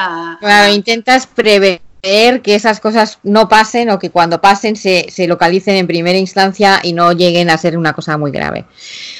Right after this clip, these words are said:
Speaker 2: Bueno, em, normalmente tú has dicho que, que, bueno, que nos vemos reflejados o que lo que la gente piensa de nosotros, algo así, ¿no? Eh,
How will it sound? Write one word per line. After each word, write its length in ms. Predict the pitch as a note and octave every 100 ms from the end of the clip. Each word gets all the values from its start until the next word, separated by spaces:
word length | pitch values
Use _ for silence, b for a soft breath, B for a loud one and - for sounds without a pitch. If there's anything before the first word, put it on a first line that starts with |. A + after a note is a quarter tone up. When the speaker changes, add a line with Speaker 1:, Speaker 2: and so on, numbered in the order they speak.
| B
Speaker 2:
Bueno, 440 | G#3+ A#3+ G3 - -
em, 960 | G3+ G3 G3 G3 G3+ G3 F#3+ F#3 F#3 - -
normalmente 920 | G3 G3 G#3 A#3 C4+ D4 D4+ D4 C#4+
tú 140 | C#4+
has 140 | C#4 C#4
dicho 560 | C#4+ - D4 C#4+ C#4 - F#3+
que, 840 | G3 F#3+ F3+ F3 E3+ E3+ D#3+ - -
que, 100 | F3+
bueno, 280 | G3 G3 -
que 120 | F3
nos 240 | E3+ E3+
vemos 400 | E3 A3+ A#3+ B3
reflejados 680 | A3+ A#3 G#3+ G#3+ A3+ A#3 A#3+ A#3
o 140 | F#3+
que 180 | F#3+ F#3
lo 160 | F3
que 100 | F3
la 120 | E3+ E3
gente 320 | G#3+ G#3+ G#3+
piensa 280 | G#3+ G#3+ G#3
de 60 |
nosotros, 460 | F#3+ F#3 A3+ G3 G3+
algo 160 | G3
así, 300 | F#3+ - A3+
¿no? 200 | F3+ A3+ G3+
Eh, 280 | E3+ E3